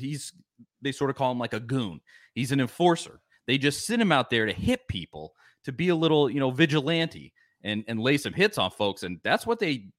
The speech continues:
did with Uros. It's what they've done with Uros a, a pretty decent amount in his time at Tennessee. He's just huge. And he loves to get, get in the mud with guys and, and just kinda stir it up. And he did such a great job. And he's, I, like,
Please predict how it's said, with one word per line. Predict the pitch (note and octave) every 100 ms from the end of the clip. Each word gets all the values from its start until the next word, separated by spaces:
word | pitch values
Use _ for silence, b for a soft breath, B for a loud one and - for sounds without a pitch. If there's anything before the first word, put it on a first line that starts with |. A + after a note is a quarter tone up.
| _ A2+
did | C#3 C#3
with | B2
Uros. | B2 C3+ C3+
It's | F#3+
what | B3+
they've | G#3 D3
done | D#3 C#3
with | B2+
Uros | B2+ B2+ B2
a, | G#2+ F2+ _ -
a | F2
pretty | - G3 D3+
decent | G#2 C3 - F2+
amount | G2+ E3 C#3
in | A2+
his | F2+
time | - G2+ F#2 - b b b -
at | G2+
Tennessee. | A2+ G2 - E3
He's | F#2 G2+
just | G2+ G#2
huge. | - A3+ A#2 - - _ _ _ _ _
And | B2+ C3
he | C3+
loves | B2 A#2+ C3 B2 -
to | A2+
get, | G#2+ A2 B2 A2
get | G2
in | A2+
the |
mud | C3+ G3+ D#3
with | G2 -
guys | E2+ E2 F2
and, | F#2 F2+
and | F2+
just | G2 -
kinda | F#2+ F2+
stir | - G2+ G#2+
it | A#2+
up. | D#3 C3 - _ _ -
And | F2+
he | G#2+
did | A#2+ B2
such | - B2+ A2+
a |
great | F#2 G2 B2 F#3+ -
job. | A2+ G#2+ B2 -
And | G#2 -
he's, | - D#3+ C3 - _ _ _ _ -
I, | - _ _ _ - -
like, | F3 C#3+